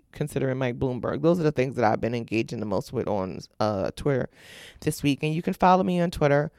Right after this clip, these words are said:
Chloe, like I said, Chloe underscore Hilliard on Twitter, Chloe underscore Hilliard on Instagram, and Chloe three underscores on TikTok.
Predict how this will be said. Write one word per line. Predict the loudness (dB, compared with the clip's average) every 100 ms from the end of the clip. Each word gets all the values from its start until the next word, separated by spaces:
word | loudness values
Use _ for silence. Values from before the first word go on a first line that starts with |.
| _ _ _ _ -2
Chloe, | 4 4 6
like | 2 0
I |
said, | 0 2 2 0
Chloe | 0 0 2
underscore | -2 -2 2 2
Hilliard | 2 0 0 -2
on | -4 -4
Twitter, | -4 -4 -2 -2
Chloe | 0 -2 0 -2
underscore | -4 -4 -2 -2
Hilliard | 0 0 0
on | -2
Instagram, | -4 -6 -4 -4 -2 0 -2 -4 -4
and | -4 -4
Chloe | -2 0 2 2 0 -4 -8
three | -8 -2 0
underscores | 0 -4 -6 -2 -2 -2
on | -6
TikTok. | -4 -6 -4 -4 -4 -6